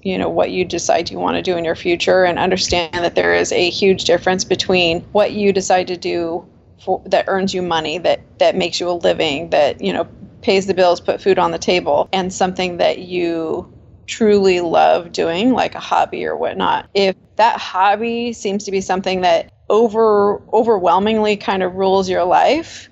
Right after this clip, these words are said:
maybe look into ways that you can make that being your living, because there's a reason.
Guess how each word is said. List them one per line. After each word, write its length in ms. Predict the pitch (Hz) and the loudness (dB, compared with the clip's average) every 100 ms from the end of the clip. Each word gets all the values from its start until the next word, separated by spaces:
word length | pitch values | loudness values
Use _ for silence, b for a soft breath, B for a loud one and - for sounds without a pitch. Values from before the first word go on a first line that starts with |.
| - | -4
maybe 220 | 208 202 | -2 0
look 220 | 180 185 | 0 0
into 180 | 185 180 | -2 -4
ways 220 | 170 185 | -2 -2
that 160 | 160 - | -4 -8
you 80 | - | -8
can 140 | 180 | -6
make 160 | 170 - | -6 0
that 200 | - - | -2 0
being 240 | 73 69 | -4 -4
your 160 | - - | -2 0
living, 380 | 131 87 69 107 - | 0 -2 -6 -8 -4
because 500 | 185 - 57 - - | -2 0 -2 -4 -8
there's 220 | - 196 190 | -2 0 0
a 60 | |
reason. 480 | - 123 - - | -2 -6 -8 -12